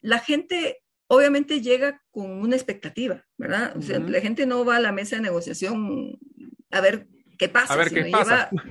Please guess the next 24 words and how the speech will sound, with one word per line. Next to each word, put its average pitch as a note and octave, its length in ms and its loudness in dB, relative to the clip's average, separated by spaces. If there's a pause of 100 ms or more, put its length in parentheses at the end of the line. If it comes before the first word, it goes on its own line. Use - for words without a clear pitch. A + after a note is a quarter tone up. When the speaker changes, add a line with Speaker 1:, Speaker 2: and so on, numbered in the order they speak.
(120)
Speaker 1:
¿verdad? G#3 420 2
Sino, G3 340 -8
sino G#3+ 240 -4
lleva B3 280 8
una C#4 160 6
idea B3+ 340 6
de F#3+ 120 -2
lo E3+ 120 -4
que F#3 80 -6
puede G3+ 300 0
pasar. - 520 -6 (520)
Speaker 2:
Ujú. D3 120 -6
Speaker 1:
Eh, G#3+ 300 2
entonces, D#4 480 0
estos, F4+ 480 -6 (340)
es-, - 380 -2
estas - 380 0
personas A#3+ 840 0 (160)
están B3+ 320 0
esperando A#3+ 640 -2
que - 340 -8
efectivamente A3+ 960 -4
ahí G3 280 0
haya, A#3 320 0